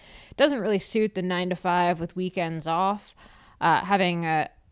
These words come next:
a coach consult, they can help you sort of play around with the pre-made plan and tweak it so it actually is much more effective for you and what you're doing.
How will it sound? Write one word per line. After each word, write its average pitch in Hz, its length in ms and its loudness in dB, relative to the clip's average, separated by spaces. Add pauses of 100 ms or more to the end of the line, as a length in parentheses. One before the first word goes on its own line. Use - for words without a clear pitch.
a 185 80 -2
coach 190 340 -6
consult, 175 560 -2
they 180 100 -2
can 170 120 -6
help 165 180 -4
you 160 180 -2
sort 165 200 -6
of 151 100 -12
play 170 240 -2
around 143 340 -4
with 190 140 -6
the 196 60 -12
pre-made 226 480 -6
plan 226 360 -2
and 143 400 -6
tweak - 280 -4
it 156 120 -2
so 160 140 -4
it 147 60 -2
actually 147 360 -4
is 160 220 -6
much 151 220 -10
more - 120 -12
effective 190 480 -6
for - 140 -6
you 202 340 0
and 202 380 -2
what 190 160 -6
you're 208 140 -6
doing. 269 340 -4